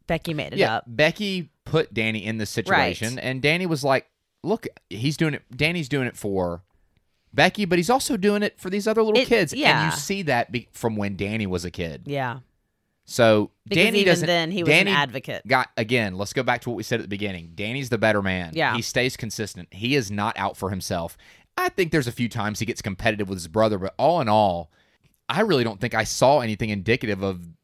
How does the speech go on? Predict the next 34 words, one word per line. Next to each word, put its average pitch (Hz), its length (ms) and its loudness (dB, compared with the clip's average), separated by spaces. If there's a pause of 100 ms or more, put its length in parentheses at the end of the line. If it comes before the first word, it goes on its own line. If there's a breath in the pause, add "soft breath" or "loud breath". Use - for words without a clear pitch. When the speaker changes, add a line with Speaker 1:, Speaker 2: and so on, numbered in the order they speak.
Speaker 2:
the 101 100 -2
competition 117 540 -4
until 113 180 -2
they 107 100 2
were 92 200 -2
racing 107 340 -4
to 101 60 -6
try 110 180 2
to 104 60 -2
get 98 140 -8
Spike. - 520 -4
Speaker 1:
Right. 143 480 0
That - 120 -6
was 208 100 -2
Speaker 2:
Other 123 140 6
than 190 80 2
Speaker 1:
pretty 120 160 0
Speaker 2:
that, 127 240 4
Speaker 1:
much - 200 -2 (220)
Speaker 2:
he 139 160 2
was, 113 220 -2
he, 151 40 -8
Speaker 1:
mostly 151 540 -2
Speaker 2:
he 110 80 0
Speaker 1:
it. - 20 0
Speaker 2:
was - 120 -2
supporting 151 460 0
Becky 107 460 -2
and 92 140 -10
supporting 104 400 -4
those 98 180 -6
kids. 82 300 -8
Speaker 1:
Right. 131 340 0 (640 soft breath)
Speaker 2:
And 98 540 0